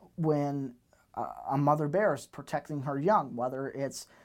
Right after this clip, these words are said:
uh, e-, even, you can even observe it in, uh, the, the, uh, the plant world, where it's a,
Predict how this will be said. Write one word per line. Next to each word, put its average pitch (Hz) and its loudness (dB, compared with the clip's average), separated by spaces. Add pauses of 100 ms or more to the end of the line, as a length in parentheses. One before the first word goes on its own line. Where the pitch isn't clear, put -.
(140)
uh, 139 4
e-, 214 -14
even, 214 2
you 196 2
can 190 4
even 196 2
observe 156 2
it 151 -2
in, 151 -2 (220)
uh, 120 -12 (360)
the, 156 -2
the, 147 2 (120)
uh, 156 2
the 147 -2
plant 226 2
world, 127 -2
where 147 2 (1120)
it's 190 0
a, 196 2